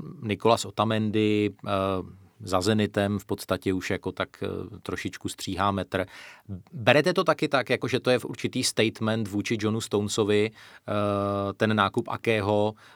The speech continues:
budeš vlastně jakoby číslo tři, nejsi pro nás, eh, stoper do základní sestavy, dostal si dostatek příležitostí,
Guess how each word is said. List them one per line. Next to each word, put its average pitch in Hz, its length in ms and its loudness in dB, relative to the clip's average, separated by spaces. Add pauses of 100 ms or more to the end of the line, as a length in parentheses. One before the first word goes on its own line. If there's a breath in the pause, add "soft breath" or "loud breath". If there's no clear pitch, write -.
budeš 101 400 0
vlastně 107 400 0
jakoby 107 300 -2
číslo 107 360 0
tři, 98 460 2
nejsi 101 300 0
pro - 180 -2
nás, 98 420 0
eh, 110 40 2 (340)
stoper 98 400 -4
do 98 120 -2
základní 95 440 0
sestavy, 98 440 -2
dostal 92 320 -4
si - 120 -4
dostatek 92 420 -4
příležitostí, 98 880 -2